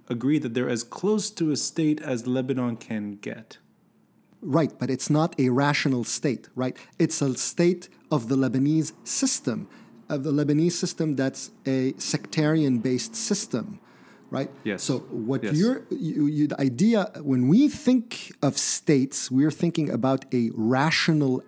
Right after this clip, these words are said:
Speaker 2: actor, the rational state, right? Uh, uh, not actor, the rational state, meaning that, you know, you have a rational bureaucracy, one that's completely separate from tribal and, and sectarian, uh,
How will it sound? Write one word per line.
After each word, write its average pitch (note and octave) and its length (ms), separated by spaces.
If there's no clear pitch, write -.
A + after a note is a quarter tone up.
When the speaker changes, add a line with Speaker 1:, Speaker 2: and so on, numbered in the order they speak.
Speaker 2:
actor, - 580
the A2+ 100
rational B2+ 680
state, - 600
right? C3+ 200
Uh, B2+ 260
uh, B2+ 220
not C3+ 240
actor, A#2 220
the A#2+ 100
rational C#3+ 400
state, - 260
meaning D3 260
that, B2 220
you C3 160
know, B2 60
you A2 100
have A2 140
a A#2 40
rational D#3+ 420
bureaucracy, B2+ 760
one C3+ 360
that's B2 280
completely C3 500
separate D#3 840
from B2 340
tribal C3 800
and, A#2+ 340
and B2 160
sectarian, B2+ 1040
uh, A2+ 360